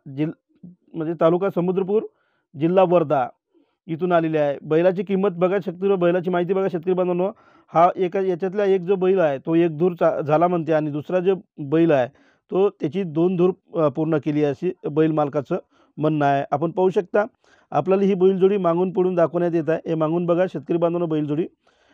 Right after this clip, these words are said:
अ, अतिशय उंच असे, अ, बैल आहे, आपण पाहू शकता. अ, तरी या बैलजोडीची जी एक, अ, किंमत आहे शेतकरी बांधवांनो, या बैलजोडीची किंमत बैल मालकांनी एक लाख पन्नास हजार रुपये ठेवलेली आहे. आणि ख-, आपल्याला खरेदी करण्यासाठी मोबाईल क्रमांक बघा,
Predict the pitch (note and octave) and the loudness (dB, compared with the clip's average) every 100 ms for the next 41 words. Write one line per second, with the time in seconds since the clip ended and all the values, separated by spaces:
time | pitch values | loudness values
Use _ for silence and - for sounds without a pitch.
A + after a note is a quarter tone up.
0 | _ _ - D3 D3 E3+ E3+ F#3+ F3 E3 | _ _ -4 -4 -2 0 2 2 2 0
1 | F#3+ E3+ G3 G3+ F3 D#3 D3+ D#3+ E3 D3+ | 0 2 2 2 2 2 2 4 4 2
2 | - _ _ _ - C#3+ D3+ E3+ E3+ F3+ | 0 _ _ _ -8 -6 -2 0 0 -2
3 | - D#3+ - _ _ _ _ - _ _ | -2 -4 -4 _ _ _ _ -20 _ _
4 | C#3 C#3+ G3 G#3+ G3+ G#3 F#3 G3+ G3 G#3+ | -12 -2 0 6 6 6 4 4 4 2
5 | A3 - F3 - G3+ G#3+ G#3+ E3+ E3 D#3+ | 0 -6 -12 -6 2 4 4 4 2 2
6 | A#2 - - F3 F#3 G3 G3 G3 C#3+ F3 | 0 -6 -4 -4 -2 -2 -2 -4 0 2
7 | E3+ D#3+ C#3 B2 - _ _ _ - E3 | 2 0 -4 -8 -14 _ _ _ -2 2
8 | E3+ F3 G3+ G3+ F#3+ F#3+ F3+ F#3 F3 F#3 | 2 4 2 0 -4 -4 -2 0 0 0
9 | F#3 D#3+ D#3 C#3+ C#3+ - F#3 F#3 F#3+ - | 0 0 -2 -4 -8 -4 -4 0 -2 0
10 | E3+ F3+ F3+ F3+ E3+ E3+ D3 D#3 F3 D#3 | -2 0 0 0 0 -2 -2 0 2 2
11 | C3 - _ _ _ - D3+ G3 A3 E3+ | 0 -4 _ _ _ 0 2 4 2 2
12 | E3 D#3+ G3+ G#3+ F3 F3+ G3+ G3+ G#3 G#3+ | 0 2 2 2 0 0 0 0 0 0
13 | F#3+ G#3+ F3+ F3+ G3+ G3+ G3 G3 F3+ D#3+ | -2 0 0 0 0 0 0 0 0 2